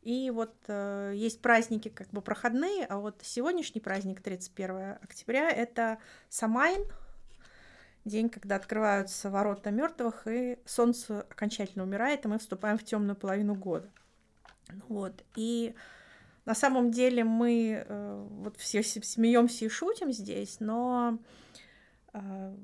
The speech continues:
вообще-то люди издревле собирались в этот день, чтобы провести день рядом друг с другом, и ночь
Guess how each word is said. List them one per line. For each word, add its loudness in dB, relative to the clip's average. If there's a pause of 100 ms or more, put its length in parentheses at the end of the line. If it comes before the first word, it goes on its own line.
(180)
вообще-то 4
люди 2
издревле 6
собирались 4
в 0
этот 0
день, -2
чтобы -4
провести -2
день 0
рядом 6
друг 2
с 0
другом, 4
и 6
ночь 4